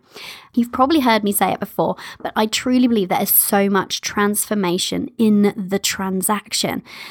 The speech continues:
It could not be more true for me in this moment when I made that investment, everything started to change. I started to view things differently. I started to think bigger. I started to open myself up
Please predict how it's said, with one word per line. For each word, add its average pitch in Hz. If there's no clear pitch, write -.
It -
could 262
not 254
be 240
more 226
true 233
for -
me 190
in 208
this 269
moment 196
when 214
I 208
made 226
that 220
investment, 220
everything 220
started -
to 196
change. 226
I 190
started 202
to 220
view 202
things 185
differently. -
I 202
started 208
to 247
think -
bigger. 175
I 196
started 202
to -
open 202
myself 196
up 196